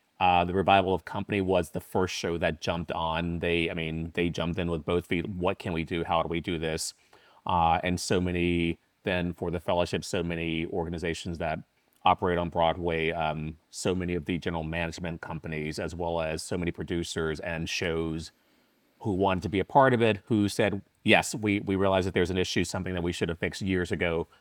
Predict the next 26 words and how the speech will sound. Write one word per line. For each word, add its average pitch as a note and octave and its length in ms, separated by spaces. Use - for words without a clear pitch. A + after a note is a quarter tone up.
but G#2+ 120
this G2+ 160
is F#2+ 100
the F#2 100
moment E2 280
that D#2+ 200
we're D#2 180
in." D2+ 260
Uh, A2+ 140
so A#2 140
now A2 160
we G#2+ 140
have, F#2+ 300
uh, F2 220
our F2 160
Broadway G2 440
fellowship. F2 600
And G#2+ 100
again, F2 300
they, F2+ 240
they F#2+ 160
run F2+ 180
the F2+ 60
gamut F2 300
of, E2 260
uh, E2 400